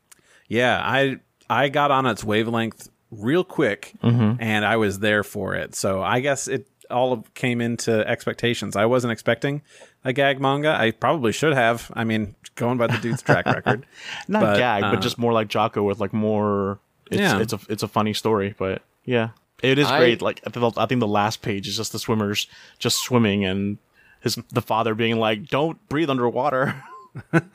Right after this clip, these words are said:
Speaker 1: They've never experienced it before.
Speaker 3: I personally feel that a lot of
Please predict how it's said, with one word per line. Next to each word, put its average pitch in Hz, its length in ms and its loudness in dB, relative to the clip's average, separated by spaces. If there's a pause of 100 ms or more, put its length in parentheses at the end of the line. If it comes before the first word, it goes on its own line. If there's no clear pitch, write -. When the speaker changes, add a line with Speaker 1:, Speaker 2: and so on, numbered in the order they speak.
(800)
Speaker 1:
They've 113 140 -4
never 127 260 0
experienced 156 440 -4
it - 80 -6
before. - 400 -6 (560)
Speaker 3:
I 156 120 2
personally 139 580 2
feel 98 320 0
that 87 140 2
a 82 40 0
lot 92 240 4
of 87 220 -4